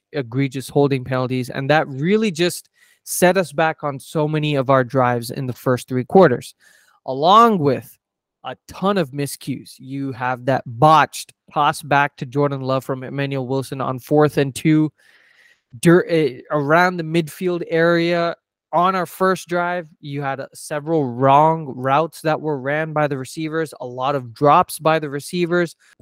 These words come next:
You have, uh, allowing that punt return for a touchdown by Rashi-, uh, Shaheed, Rashid Shaheed. You have Jordan Love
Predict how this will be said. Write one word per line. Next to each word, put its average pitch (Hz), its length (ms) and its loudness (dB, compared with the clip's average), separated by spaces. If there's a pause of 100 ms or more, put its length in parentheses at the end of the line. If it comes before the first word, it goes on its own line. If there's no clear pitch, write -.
(120)
You 151 160 0
have, 135 320 -2
uh, 131 340 -8
allowing 156 440 2
that 156 200 0
punt 208 280 -2
return 208 420 -2
for 175 240 -2
a 143 80 -6
touchdown 190 640 -4
by 156 160 0
Rashi-, 135 360 -6
uh, 147 160 0
Shaheed, 151 440 -8 (440)
Rashid 202 380 0
Shaheed. 202 640 0 (520)
You 147 120 -4
have 143 260 -2
Jordan 170 380 4
Love 180 320 6